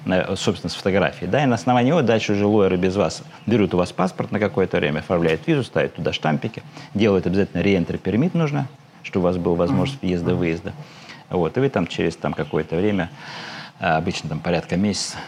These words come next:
Speaker 1: получаете этот уже паспорт со, со, со штампами, со всеми необходимыми.
Speaker 2: Эх, у меня мысли начинают разбегаться вот от перспектив подобной <laughs> схемы. Её почему-то никто не знает.
Speaker 1: Ну, потому что, что никто, э,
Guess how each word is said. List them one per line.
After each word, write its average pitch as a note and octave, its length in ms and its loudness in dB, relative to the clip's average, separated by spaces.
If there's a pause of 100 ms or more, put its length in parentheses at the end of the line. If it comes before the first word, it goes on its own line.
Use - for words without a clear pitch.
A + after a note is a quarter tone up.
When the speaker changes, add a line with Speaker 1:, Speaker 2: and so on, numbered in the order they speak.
(140)
Speaker 1:
получаете E2 480 -2
этот D#2 120 -6
уже D#2 120 -6
паспорт E2+ 460 -6
со, D2+ 240 -6
со, - 220 -8
со - 180 -8
штампами, - 440 -6
со - 140 -12
всеми - 240 -12
необходимыми. - 360 -14 (200)
Speaker 2:
Эх, C#3 260 -2 (200)
у C#3+ 80 -2
меня D#3 220 2
мысли D#3+ 280 2
начинают D3 380 2
разбегаться D#3 800 4
вот B2+ 240 2
от C3 180 0
перспектив E3 720 0 (260)
подобной E3+ 600 4
<laughs> - 60 -16
схемы. G3+ 360 2
Её E3+ 240 6
почему-то A#3+ 320 -2
никто A#3 240 0
не B3+ 140 0
знает. C#4 460 -2 (100)
Speaker 1:
Ну, G#2 140 4
потому C#3 360 2
что, G2 380 0
что B2 160 2
никто, A#2+ 560 4
э, F#2 360 2